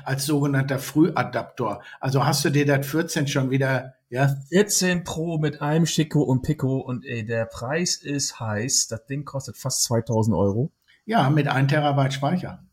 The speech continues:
Speaker 2: Ja, brauche ich ja halt, ne? Bin ja hier Influencer mit Video und so.
Speaker 1: Ja, ja,
Speaker 2: Ne?
Speaker 1: du machst ja viel mit der Fideo-Geschichte, machst du jetzt viel, <laughs> ne?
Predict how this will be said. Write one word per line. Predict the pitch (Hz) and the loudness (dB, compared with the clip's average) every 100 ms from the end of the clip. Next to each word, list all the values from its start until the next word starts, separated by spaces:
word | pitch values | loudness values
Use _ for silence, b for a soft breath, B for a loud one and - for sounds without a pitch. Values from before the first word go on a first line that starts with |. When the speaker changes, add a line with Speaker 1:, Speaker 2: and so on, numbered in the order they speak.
| _ _ | _ _
Speaker 2:
Ja, | 113 | -4
brauche | 110 117 139 | -2 0 0
ich | 107 | 0
ja | 98 | -2
halt, | 98 98 | -4 -4
ne? | 107 | -4
Bin | 110 107 | -4 -2
ja | 101 | 2
hier | 101 101 | 2 2
Influencer | 123 - 104 98 98 | 2 2 2 4 2
mit | 95 | 2
Video | 107 107 92 | 2 4 2
und | 92 | 2
so. | 98 | 2
Speaker 1:
Ja, | 98 | 4
ja, | 95 98 | 4 6
Speaker 2:
Ne? | 147 127 | 4 4
Speaker 1:
du | 135 | 2
machst | 139 139 | 0 2
ja | 151 | 0
viel | 139 170 | 2 2
mit | 160 143 | 2 2
der | 139 | 0
Fideo-Geschichte, | 139 139 156 147 110 101 104 - 101 | 0 0 2 0 -2 -6 -10 -10 -8
machst | 92 - - | -8 -8 -6
du | |
jetzt | 95 - | -4 -4
viel, | - 101 | -4 -6
<laughs> | - - - - - - | -8 -8 -8 -10 -10 -10
ne? | 107 | -6